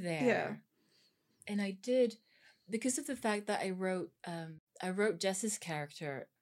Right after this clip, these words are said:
Speaker 2: as the friend trying to support and having the added problem of trying to support from really far away.
Speaker 1: Yeah.
Speaker 2: So I wrote in the story, I wrote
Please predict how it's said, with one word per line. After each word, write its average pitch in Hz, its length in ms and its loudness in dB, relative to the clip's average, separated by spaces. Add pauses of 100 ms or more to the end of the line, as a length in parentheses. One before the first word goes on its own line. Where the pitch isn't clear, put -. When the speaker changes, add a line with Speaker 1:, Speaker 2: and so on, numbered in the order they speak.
(440)
Speaker 2:
as 208 260 6
the 165 440 -2 (120)
friend 156 540 0
trying 147 260 -4
to 151 120 -8
support 151 540 -4
and 147 120 -8
having 151 400 -4
the 143 240 -8
added 165 400 -2 (160)
problem 131 480 -6
of - 220 -12
trying 143 240 -8
to 135 100 -10
support - 480 -6
from 147 200 -10
really 151 280 -8
far 147 260 -4
away. 170 440 2
Speaker 1:
Yeah. 185 200 0 (420)
Speaker 2:
So 196 280 4
I 185 140 4
wrote 190 560 2
in 175 120 -2
the 165 80 -2
story, 180 340 0
I 160 120 0
wrote 160 360 0